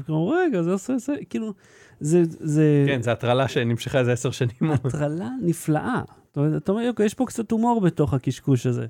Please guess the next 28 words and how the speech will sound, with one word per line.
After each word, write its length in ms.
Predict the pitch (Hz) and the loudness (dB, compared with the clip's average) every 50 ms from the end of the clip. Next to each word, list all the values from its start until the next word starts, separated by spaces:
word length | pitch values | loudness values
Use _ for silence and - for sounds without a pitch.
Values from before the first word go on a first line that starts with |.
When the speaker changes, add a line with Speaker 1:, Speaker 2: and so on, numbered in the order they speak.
| - _ _ _ _ - _ _ _ - - - - - - - - | -12 _ _ _ _ -20 _ _ _ -20 -20 -20 -20 -20 -20 -10 -2
Speaker 1:
תראה, 160 | - 165 - | -2 0 0
ה-, 240 | - 147 - - 151 | 2 0 0 0 -2
ה-, 260 | 143 139 135 135 123 - - _ _ _ _ _ _ _ _ _ - | -2 0 0 -2 -4 -6 -10 _ _ _ _ _ _ _ _ _ -8
את-, 260 | 151 - _ _ _ - | -8 -8 _ _ _ -2
אני 340 | 180 156 180 214 226 220 220 | 0 2 2 2 2 2 2
חושב 280 | 214 190 180 - 202 196 185 | 2 2 2 2 2 0 0
שכשהרכב 640 | - - 165 - - 170 151 165 175 - - 175 | -2 -8 -6 0 2 2 2 2 0 0 0 0
הזה 140 | 160 156 156 | 2 4 2
יצא, 320 | 147 - - - 175 165 165 165 - _ _ _ - - - - | 2 2 2 2 4 4 4 2 -2 _ _ _ -20 -20 -12 -2
הוא 160 | - 185 185 | 2 2 4
מראש 500 | 190 190 190 165 160 170 196 190 170 - | 6 4 4 4 4 2 2 0 0 2
יהיה 140 | 165 147 147 - - | 2 2 2 2 2
overpriced, 920 | 185 170 143 143 143 131 123 - - 131 127 120 120 143 170 - - _ _ _ _ | 2 2 2 2 2 -2 -2 -2 -2 -2 0 0 0 -2 -4 -6 -10 _ _ _ _
כמו 220 | _ - 160 147 | _ -2 0 0
כל 240 | - - 147 139 131 | 2 4 2 4 4
דבר 260 | 131 123 123 131 131 | 2 2 2 2 2
מהחברה 400 | 127 127 123 - 135 127 127 127 | 2 0 0 0 -2 -2 -2 -2
הזאת, 220 | 131 127 135 151 - - - - - - _ | -2 -2 -2 -4 -6 -10 -20 -20 -20 -10 _
הוא 160 | - 156 156 | 4 6 8
יהיה 100 | 156 160 | 8 8
מרהיב 500 | 160 156 147 143 139 151 180 226 214 175 | 6 6 6 6 6 6 6 6 4 2
ביופיו, 500 | 175 165 143 127 - - 131 127 123 139 165 - - _ _ _ | 4 4 4 2 2 2 2 4 4 2 0 -4 -8 _ _ _
הוא 120 | - 165 160 | 0 2 2
יתפקד 540 | 160 160 - 151 - - - 208 220 208 | 4 4 2 -2 -2 -2 0 0 2 4
היטב, 460 | 190 175 151 - - 151 147 156 180 196 196 - - _ | 4 4 2 4 4 4 6 4 4 2 -2 -10 -12 _
אבל 340 | - 151 139 151 151 151 151 - _ _ - | -6 -4 0 2 2 2 0 -2 _ _ -8
הוא 100 | - 151 | -2 2
י-, 120 | 156 156 | 2 4